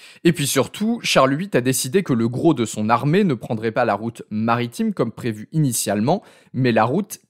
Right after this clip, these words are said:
terrestre, à travers le duché de Milan. Et là, Ludovico Sforza commence à se dire qu'il a fait une connerie. Que se passerait-il si, en passant par le duché, le roi de France décide de le conquérir pour faire plaisir à son beau-frère ?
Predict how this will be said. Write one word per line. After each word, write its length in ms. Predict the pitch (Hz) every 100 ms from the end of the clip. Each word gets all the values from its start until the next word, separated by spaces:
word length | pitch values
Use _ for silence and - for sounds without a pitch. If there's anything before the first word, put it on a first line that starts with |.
| -
terrestre, 560 | 180 131 110 - - -
à 100 | 214
travers 600 | - 120 110 110 143 165 -
le 240 | 117 160
duché 380 | 131 110 - 160
de 80 | 127
Milan. 320 | 123 127 110 _ _ _ -
Et 120 | 127
là, 360 | 120 135 180 214
Ludovico 640 | 143 165 156 123 123 117
Sforza 540 | 113 - 117 117 160 202
commence 320 | 135 127 123
à 80 | 123
se 100 | 117
dire 220 | 143 185
qu'il 160 | - 107
a 60 |
fait 120 | -
une 120 | 165 -
connerie. 340 | 143 120 95 _ _ _ _ _ _ -
Que 100 | -
se 80 | -
passerait-il 640 | 143 131 - 131 - 220 185
si, 360 | - 175 156
en 120 | -
passant 300 | 104 139 139
par 140 | 113 104
le 140 | 110
duché, 500 | 120 143 - 220 226
le 160 | 143 139
roi 160 | 120 120
de 80 |
France 240 | - 196 156
décide 380 | 135 135 180 135
de 80 |
le 140 | 120 107
conquérir 680 | 202 190 135 120 160 202
pour 240 | - 151 -
faire 200 | 127 -
plaisir 360 | 123 120 147
à 40 | 127
son 140 | 160
beau-frère ? 560 | 143 139 - 101 -